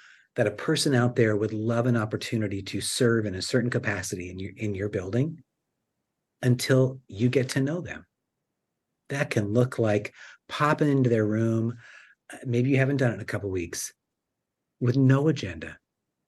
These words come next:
Just, I always say this, if at the end of a school year, any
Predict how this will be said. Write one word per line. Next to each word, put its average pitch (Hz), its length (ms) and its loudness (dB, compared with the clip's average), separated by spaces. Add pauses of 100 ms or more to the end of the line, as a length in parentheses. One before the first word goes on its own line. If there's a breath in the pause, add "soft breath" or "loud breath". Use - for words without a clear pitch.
(260)
Just, 123 580 -2 (300 loud breath)
I 120 100 2
always 160 240 4
say 147 160 6
this, - 320 -4
if 104 100 -4
at 101 140 -2
the 113 160 -4
end 127 160 2
of 156 80 2
a 165 80 0
school 120 400 0
year, 85 300 -10 (360)
any 170 600 2